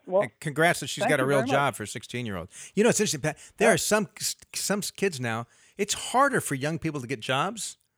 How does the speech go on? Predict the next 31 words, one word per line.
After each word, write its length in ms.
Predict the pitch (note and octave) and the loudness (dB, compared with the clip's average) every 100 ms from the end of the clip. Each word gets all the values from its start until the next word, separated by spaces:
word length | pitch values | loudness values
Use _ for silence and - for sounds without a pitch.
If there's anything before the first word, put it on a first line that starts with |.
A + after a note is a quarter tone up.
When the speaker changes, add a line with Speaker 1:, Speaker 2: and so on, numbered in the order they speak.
| _ _ _ _ _ _ _ E3+ | _ _ _ _ _ _ _ 0
Speaker 2:
um, 440 | D3 C#3 C3 A#2 - _ - | 2 2 -2 -6 -14 _ -8
in 80 | D#3 | -4
part 260 | - E3+ D3 | 2 2 0
because 640 | C#3+ D#3+ C#3+ C3+ - - _ _ _ _ _ _ _ | 0 2 2 0 -4 -8 _ _ _ _ _ _ _
one 240 | B2+ D3+ F3 | 0 2 2
is, 140 | A#2 B2 B2 | -2 -8 -14
you 160 | B2 B2 | -14 -12
know, 140 | A2 A2 A2 - | -12 -14 -18 -10
I'm 60 | C3 | -4
not 120 | D3+ | -2
gonna 220 | C#3 A#2+ | -2 -4
get 260 | A2 C3 G#2 | -4 -6 -2
political, 360 | D3 F3+ - | 0 2 0
but 140 | A2 A#2 | -8 -4
the 80 | A#2 | 0
higher 220 | E3 D3+ | 0 0
the 80 | C3 | -2
minimum 260 | C#3+ B2+ | -2 0
wage 300 | C#3 F3 B2+ | 2 2 0
goes, 460 | A#2 G2 G#2+ A#2 - _ _ _ _ _ | -4 -6 -6 -8 -12 _ _ _ _ _
um, 440 | B2+ A2+ G#2+ G2+ - _ _ - | -6 -4 -6 -8 -14 _ _ -8
the 80 | B2 | -2
less 220 | D3+ - | 0 2
likely 260 | D3 C#3+ | 0 0
someone 200 | B2+ C3+ C3 | -4 -4 -4
wants 100 | - | -6
to 80 | |
take 380 | G#2 C#3 C#3 - | -6 -4 -4 -4
someone 240 | - C#3 B2 | -4 -2 -2
who 60 | |
has 220 | B2 G#2+ | -2 -2